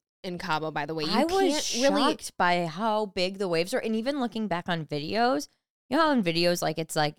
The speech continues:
Speaker 2: does, sometimes it doesn't, things don't look as beautiful or as intense as, like, when you're really there. I looked, I go, "These were the waves <laughs> that we were out
Speaker 1: Huge.
Speaker 2: on?" It was nuts.
Speaker 1: Huge. Um, but yeah, so the boat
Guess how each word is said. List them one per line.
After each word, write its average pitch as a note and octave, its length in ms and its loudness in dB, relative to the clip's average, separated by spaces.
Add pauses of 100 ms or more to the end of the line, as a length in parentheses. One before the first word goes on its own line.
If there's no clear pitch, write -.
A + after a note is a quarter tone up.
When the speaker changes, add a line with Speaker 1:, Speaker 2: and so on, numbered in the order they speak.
(140)
Speaker 2:
does, E3+ 260 2 (340)
sometimes C4+ 400 0
it F#3 100 -2
doesn't, - 300 -2
things F3 220 -2
don't E3 220 0
look D#3 240 0 (340)
as D#3 280 0
beautiful D#3 420 -4
or D3+ 140 0
as D3+ 260 0
intense D3 440 -6
as, C#3+ 120 -8
like, C#3+ 160 -4
when D3 140 -6
you're D3 120 -8
really D3 200 -2
there. D3 260 -4 (320)
I F3 100 4
looked, F#3+ 140 0
I G3+ 80 2
go, D#3 240 2 (320)
"These F3+ 360 4
were C4+ 160 8
the A#3 180 8
waves F#3 520 6
<laughs> B3+ 180 4
that G#3 220 6
we G#3+ 200 4
were G#3 240 6
out D#3+ 280 6
Speaker 1:
Huge. - 40 2
Speaker 2:
on?" B3 520 2
It G#3 60 -4
was G#3 160 -6
nuts. G3+ 540 -4
Speaker 1:
Huge. E3+ 560 -2 (480)
Um, A3 580 0 (720)
but A3 100 0
yeah, G#3+ 220 2
so A3+ 160 -4
the G#3 140 -4
boat B3 520 2